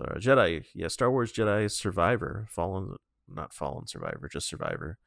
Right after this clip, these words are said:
dropped, but I guess it was plagued with, with a lot of technical issues on the P C side,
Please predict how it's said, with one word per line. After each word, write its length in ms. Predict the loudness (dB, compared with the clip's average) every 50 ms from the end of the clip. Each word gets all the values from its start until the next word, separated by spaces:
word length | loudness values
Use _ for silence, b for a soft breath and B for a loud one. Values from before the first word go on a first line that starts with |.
| b b b b b b b b b b b b b b
dropped, 480 | 2 4 6 6 8 6 6 4 4 4
but 100 | 4 4
I 80 | 4
guess 300 | 6 6 6 6 6 4
it 80 | 0 -2
was 140 | -4 -2 2
plagued 440 | 6 8 8 8 8 6 4 2 2
with, 440 | 2 2 2 2 0 -6 -18 _ _ _ _ _ _ _ _ _ _
with 200 | _ -14 -10 -6
a 20 | -2
lot 180 | 0 0 0
of 80 | 0 0
technical 460 | -2 -2 -2 -2 -6 -10 -8 -8 -6
issues 300 | -6 -6 -4 -4 -2 -2
on 120 | 0 -2 -2
the 60 | -2
P 200 | -2 -2 -2 -2
C 220 | -2 0 0 0
side, 480 | 0 -2 -2 -4 -6 -6 -8 -8 -8